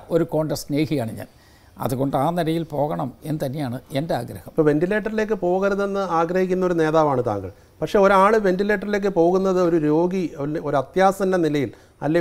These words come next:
Speaker 2: ഒരു മരണശയ്യയിലേക്ക് പോകുന്ന ഘട്ടത്തിലാണ് ഒരാളെ വെന്റിലേറ്ററിലാക്കുന്നത്. അന്നേരം കേരളത്തിലെ കോൺഗ്രസിൻ്റെ മരണമണിയാണോ മുഴങ്ങുന്നത്?
Speaker 1: അല്ല, വെന്റിലേറ്ററിലോട്ട് പറയുന്നത് ഞാനത് ഒരു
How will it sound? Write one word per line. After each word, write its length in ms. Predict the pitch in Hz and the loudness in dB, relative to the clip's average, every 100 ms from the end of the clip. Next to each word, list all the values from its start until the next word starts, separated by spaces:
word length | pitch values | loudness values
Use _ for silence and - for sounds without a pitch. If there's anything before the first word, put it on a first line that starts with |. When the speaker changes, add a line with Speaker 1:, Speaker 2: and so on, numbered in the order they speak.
| 196 | 2
Speaker 2:
ഒരു 80 | 165 143 | 2 2
മരണശയ്യയിലേക്ക് 920 | 151 180 175 151 147 156 156 156 151 | 4 2 2 0 2 2 2 0 -2
പോകുന്ന 260 | 139 135 147 131 | -4 -2 -2 -2
ഘട്ടത്തിലാണ് 480 | 120 160 151 135 127 131 | -2 -2 0 -2 -2 -2
ഒരാളെ 280 | 131 131 139 - - - | 0 0 -2 -8 -20 -6
വെന്റിലേറ്ററിലാക്കുന്നത്. 840 | 135 151 170 170 156 127 110 101 - - _ 156 | 0 2 4 2 2 -2 -2 -8 -12 -20 _ -4
അന്നേരം 240 | 185 190 165 | 0 0 4
കേരളത്തിലെ 420 | 175 220 220 220 185 | 4 2 -2 -4 0
കോൺഗ്രസിൻ്റെ 500 | 180 185 190 190 175 151 | -2 0 -4 -2 0 0
മരണമണിയാണോ 640 | 143 165 185 165 147 139 117 | 0 0 2 0 0 0 -2
മുഴങ്ങുന്നത്? 400 | 107 104 95 92 - - 180 | -6 -10 -10 -14 -16 0 2
Speaker 1:
അല്ല, 120 | 151 110 - _ _ _ _ _ - - | 2 -2 -10 _ _ _ _ _ -10 -2
വെന്റിലേറ്ററിലോട്ട് 760 | 147 165 208 214 220 240 240 240 | 2 6 6 6 6 6 6 6
പറയുന്നത് 440 | 240 240 233 240 233 | 4 4 2 2 2
ഞാനത് 360 | 220 226 226 226 233 | 2 2 2 4 6
ഒരു 100 | 233 | 6